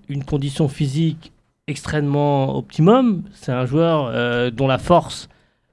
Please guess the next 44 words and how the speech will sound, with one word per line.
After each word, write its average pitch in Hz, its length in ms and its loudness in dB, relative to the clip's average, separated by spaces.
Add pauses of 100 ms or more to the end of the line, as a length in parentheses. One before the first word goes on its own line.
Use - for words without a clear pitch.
(120)
euh, 110 600 -2
alors, 101 380 0
et 120 80 -12
c'est - 140 -8
un 110 140 -2
joueur 135 160 0
qui 135 60 -4
a 117 40 0
un 110 40 -4
très 131 140 -2
bon 127 100 -2
jeu 139 120 2
de 151 60 -2
tête, 202 240 2
mais 139 80 0
c'est 135 120 -4
un 123 80 0
joueur 147 320 0
dont 135 100 -4
la 131 100 -2
force, 156 240 -4
c'est, 135 280 -6
c'est 139 180 -12
son 127 140 -8
pressing. 196 560 -2 (600)
C'est 143 120 -6
un 127 60 2
joueur 160 220 2
qui 156 60 -2
va 139 120 4
presser 160 340 -2
pendant 135 220 -2
quatre-vingt-dix 127 500 0
minutes. 175 340 0
C'est 139 80 -2
un 123 80 -2
joueur 170 180 -2
qui, - 160 -16 (300)
qui, 156 120 -2
euh, 143 260 0
qui, - 280 -8 (300)
lorsqu'il 196 460 6
n'est 175 140 4
pas 165 340 4